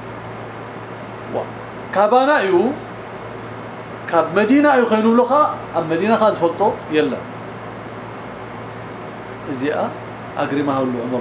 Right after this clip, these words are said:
الخطاب رضي الله عنه. يا شيخ خينو بلو. صعد خدان. وصو صعد خدان. مخاني،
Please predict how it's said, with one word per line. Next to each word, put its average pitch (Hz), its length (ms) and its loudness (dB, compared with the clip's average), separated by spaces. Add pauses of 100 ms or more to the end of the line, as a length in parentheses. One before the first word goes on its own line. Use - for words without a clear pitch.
(120)
الخطاب 151 320 2
رضي 107 240 -6
الله 98 200 -8
عنه. - 1600 -10
يا 170 120 8
شيخ 277 220 6
خينو 320 260 6
بلو. 359 240 6 (2000)
صعد 226 340 4
خدان. 247 400 4 (840)
وصو 311 300 4
صعد 254 300 4
خدان. - 280 0 (1400)
مخاني، 294 640 6